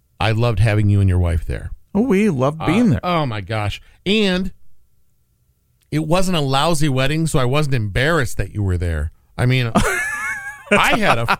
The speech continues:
Speaker 1: I had a freaking blast. And our, our goal going into that wedding was, it is our daughter's day, so we will bend backwards to make it her day.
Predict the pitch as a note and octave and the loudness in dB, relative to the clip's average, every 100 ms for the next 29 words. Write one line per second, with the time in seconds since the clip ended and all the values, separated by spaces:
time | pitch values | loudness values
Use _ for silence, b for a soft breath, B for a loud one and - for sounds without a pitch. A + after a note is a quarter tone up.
0 | - B3 B3+ B2+ G#2+ - - A3 - A#2 | -2 0 0 0 -2 -4 -6 -4 -2 0
1 | G#2+ A#2+ D3 C#3+ E2 - - - C#3 C3+ | 2 2 2 0 -2 -6 -10 -8 -2 -2
2 | B2+ A#2+ A#2 G#2+ - - _ _ _ _ | 0 0 -2 -4 -12 -20 _ _ _ _
3 | _ A#2+ C3 F3+ A#3 G3 - C3+ E3+ A3 | _ 0 2 2 0 -2 -2 -2 0 0
4 | G3+ D#3+ F3+ F3+ F3 C#3 C#3 C3+ C3+ D#3+ | -4 -4 -2 -2 -4 -2 0 2 2 0
5 | D3+ C#3+ D3+ - C3+ C3+ B2 A2+ G#2+ G#2+ | 0 0 -2 -4 0 2 2 0 0 0
6 | G2+ F#2 - C#3 B2 A2 G#2+ F2 B2 C#3+ | 0 -2 -2 0 2 2 0 0 0 2
7 | E3 C#3+ A#2+ B2 A2+ G#2+ - G#2 B2 A#2+ | 0 0 0 0 0 -2 -2 -2 0 0
8 | G2 F#2 G#2+ D#3 F3 F#3 F3 A#2+ A#2+ C#3+ | -2 -2 0 2 0 -2 -4 -4 0 0
9 | D3+ B2 F#2 E2+ - A#2+ A#2+ G#2 G2 B2 | -2 -4 -8 -10 -4 0 0 0 2 2
10 | A#2+ A2 G2+ G2+ | 2 2 2 0